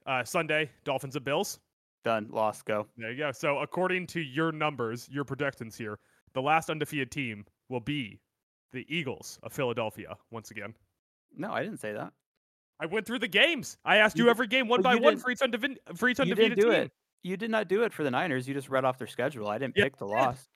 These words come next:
Speaker 1: You picked the Cowboys.
Speaker 2: No, I said they're
Speaker 1: All right,
Speaker 2: not gonna
Speaker 1: you,
Speaker 2: lose to the Cowboys.
Speaker 1: you picked something. I heard you.
Speaker 2: I didn't
Speaker 1: I heard
Speaker 2: pick
Speaker 1: you say it.
Speaker 2: anything. There was no
Speaker 1: You picked,
Speaker 2: picking going on.
Speaker 1: I heard you pick something. You picked something with your little liar mouth.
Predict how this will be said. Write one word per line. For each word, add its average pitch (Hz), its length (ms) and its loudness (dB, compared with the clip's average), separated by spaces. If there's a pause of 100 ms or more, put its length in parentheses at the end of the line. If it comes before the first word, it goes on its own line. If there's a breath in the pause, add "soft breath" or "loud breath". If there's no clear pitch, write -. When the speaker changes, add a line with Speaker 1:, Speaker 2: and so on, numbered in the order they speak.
(120)
Speaker 1:
You 180 100 -8
picked - 160 -12
the - 60 -18
Cowboys. 262 680 0 (280)
Speaker 2:
No, 262 220 0
I 170 140 2
said 220 280 0
they're 208 100 4
Speaker 1:
All 202 60 0
right, 202 60 4
Speaker 2:
not 254 140 0
gonna 160 120 0
Speaker 1:
you, 123 60 -2
Speaker 2:
lose 110 140 -6
to 113 60 -12
the 110 60 -10
Cowboys. 113 380 -6
Speaker 1:
you - 60 -20
picked - 160 -4
something. 110 340 -10 (120)
I 135 100 -4
heard 110 200 -6
you. 110 60 -6
Speaker 2:
I 240 60 0
didn't 339 160 -4
Speaker 1:
I - 20 -4
heard 370 140 0
Speaker 2:
pick - 20 -4
Speaker 1:
you 330 60 0
say 349 60 0
it. - 20 0
Speaker 2:
anything. 151 200 -2
There 156 100 0
was 185 120 -2
no 254 60 0
Speaker 1:
You - 80 2
picked, 269 160 -6
Speaker 2:
picking 190 120 -6
going 185 220 -2
on. 131 320 -4 (160)
Speaker 1:
I 120 120 0
heard 110 180 -10
you - 140 -20
pick 107 140 -12
something. 113 400 -10 (300)
You 143 100 -6
picked 117 200 -8
something 110 220 -10
with 104 120 -12
your 107 100 -10
little 104 240 -8
liar 101 280 -6
mouth. 104 340 -10